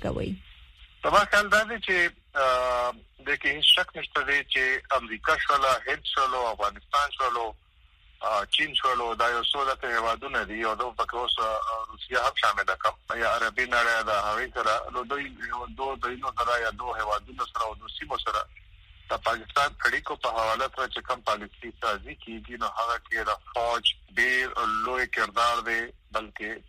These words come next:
Speaker 2: څه ځایونو کې خو فوج د تحقاري چې جوړوي دغه پالیسي. نو فوج عمومي توګه باندې خارجه امورو باندې برای راست خو داسې څه وایي نه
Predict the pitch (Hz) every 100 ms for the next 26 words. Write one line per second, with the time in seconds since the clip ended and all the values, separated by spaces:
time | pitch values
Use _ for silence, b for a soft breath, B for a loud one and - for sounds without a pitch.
0 | - 127 120 117 117 120 117 110 110 -
1 | 120 120 113 - - 107 - - - 113
2 | 110 107 101 104 104 104 101 95 92 95
3 | - _ - 117 117 113 - 143 147 127
4 | 123 151 170 151 135 120 104 98 127 -
5 | - - 110 104 127 135 120 127 135 123
6 | 120 113 120 104 98 95 98 120 123 -
7 | 117 113 117 107 104 101 110 - 107 -
8 | 104 113 113 113 131 107